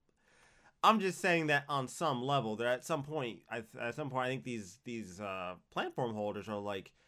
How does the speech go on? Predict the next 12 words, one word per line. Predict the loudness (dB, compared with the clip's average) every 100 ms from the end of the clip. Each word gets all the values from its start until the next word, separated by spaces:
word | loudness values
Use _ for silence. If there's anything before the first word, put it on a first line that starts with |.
| _ _ _ _ _ _ _
"Okay, | -8 -4 -2 0 -2 -6 _
so | -4 -2
we | 0 -2
don't | 0 0 0
really | -2 -2
allow | -2 -4 0 2 4 4 2 -2 -6 -12 _ _ _
refunds | -6 -6 -2 -2 -4 -10 -16 _ _ -8
on | -6 -4
digital | -6 -4 -6
games, | -2 -2 -4 -8 _ _ -12
but, | -6 -6 -8 _ _ -10
like, | -10 -10 -14